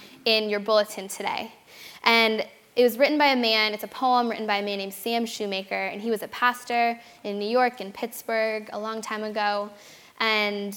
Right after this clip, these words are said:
he wrote this poem near the end of his life, and some would say that he wrote it almost as an apology for his ministry. The poem is vivid and it's descriptive about this role of standing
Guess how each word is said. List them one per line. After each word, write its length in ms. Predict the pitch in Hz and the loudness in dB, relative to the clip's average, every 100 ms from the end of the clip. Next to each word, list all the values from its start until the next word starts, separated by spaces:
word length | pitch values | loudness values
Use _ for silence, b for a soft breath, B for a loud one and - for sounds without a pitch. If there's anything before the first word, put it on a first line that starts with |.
| - - | -12 -10
he 180 | - | 0
wrote 160 | 285 302 | 2 4
this 160 | 311 311 | 2 -2
poem 380 | 262 240 247 | 2 4 4
near 100 | 233 | 2
the 160 | 220 - | 0 0
end 160 | 220 226 | 0 -2
of 80 | |
his 220 | 214 208 196 | -2 -6 -2
life, 440 | 196 202 202 - | 0 0 -6 -10
and 180 | 220 220 | -8 -4
some 180 | 240 233 | 0 0
would 140 | 240 220 | -2 -2
say 440 | 220 208 208 202 | 0 2 2 -2
that 160 | 202 214 | -6 -8
he 160 | 233 | -8
wrote 240 | 220 214 214 | -2 0 0
it 100 | 208 | -2
almost 380 | 202 202 202 - | -4 -6 -8 -6
as 120 | 208 | -6
an 60 | 208 | -4
apology 760 | 202 - 208 202 202 190 196 - B B - | -6 -2 0 0 -4 -8 -10 -14 B B -4
for 80 | |
his 160 | 214 202 | -2 -2
ministry. 600 | 196 190 190 - - 214 _ _ _ _ _ - _ _ | -4 -8 -10 -10 -10 -12 _ _ _ _ _ -20 _ _
The 100 | - | -8
poem 300 | - 262 269 | -4 0 2
is 140 | 269 208 | 2 0
vivid 460 | 196 220 208 202 | -2 -2 2 0
and 120 | - 208 | 0 -6
it's 160 | 202 - | -8 -10
descriptive 800 | 214 - 220 214 - 202 196 - B B B | -8 -6 -4 -4 -2 0 -2 -8 B B B
about 220 | 214 220 | 4 4
this 180 | 220 208 | 4 -4
role 600 | 208 202 226 220 208 190 | -6 0 2 4 4 2
of 180 | - 196 | 0 -6
standing 760 | - 220 214 214 202 196 196 | -6 0 0 2 0 -2 -6